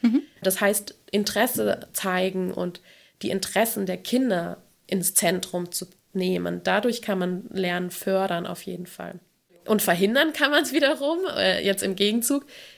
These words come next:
Speaker 2: indem man dann sagt, „Oh, bist du wieder neugierig?“ oder, „Oh, diese Fragerei“, ne?
Speaker 1: Mhm.
Speaker 2: Damit kann man einfach das Lerninteresse im Keim ersticken.
Speaker 1: Mhm. Das ist ja auch irgendwie eine Abwertung, ne? Also ich interessiere mich
Speaker 2: Ja.
Speaker 1: für was und, äh, es wird abgetan in dem Sinne.
Speaker 2: Ja.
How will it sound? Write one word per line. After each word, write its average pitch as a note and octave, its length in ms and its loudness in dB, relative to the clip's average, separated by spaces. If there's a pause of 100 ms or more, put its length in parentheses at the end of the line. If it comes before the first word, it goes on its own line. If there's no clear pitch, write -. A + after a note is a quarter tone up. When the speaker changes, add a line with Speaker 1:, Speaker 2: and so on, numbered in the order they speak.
Speaker 2:
indem G#3+ 340 4
man G#3 140 2
dann G3+ 220 2
sagt, G3+ 380 0 (320)
„Oh, F3+ 200 2
bist F#3+ 240 0
du G3 120 0
wieder F#3 180 4
neugierig?“ F3 840 0
oder, F3 300 2
„Oh, F#3 220 2
diese F#3+ 240 0
Fragerei“, F3 760 0
ne? A3 160 4
Speaker 1:
Mhm. F#3 40 0
Speaker 2:
Damit A3 300 2
kann G3+ 160 0
man F#3+ 160 2
einfach F#3 260 0 (160)
das F#3+ 220 0
Lerninteresse G3 720 0
im F3+ 100 -2
Keim F#3 280 -6
ersticken. F3+ 600 -8 (160)
Speaker 1:
Mhm. F#3+ 340 -2
Das F#3 220 -4
ist D3 100 -2
ja - 140 2
auch E3+ 120 -6
irgendwie F#3 260 -6
eine F3+ 200 -8
Abwertung, E3+ 520 -6
ne? F3+ 120 -6
Also F#3+ 160 2
ich F#3 180 -6
interessiere G3 380 2
mich G#3 140 2
Speaker 2:
Ja. F3+ 60 -4
Speaker 1:
für F#3+ 100 0
was F#3 240 2
und, F3 220 -6
äh, E3+ 340 -12
es - 100 -10
wird - 160 -2
abgetan E3+ 800 -6
in F3 140 -10
dem E3+ 200 -10
Sinne. F3 360 -10
Speaker 2:
Ja. A#3 220 -4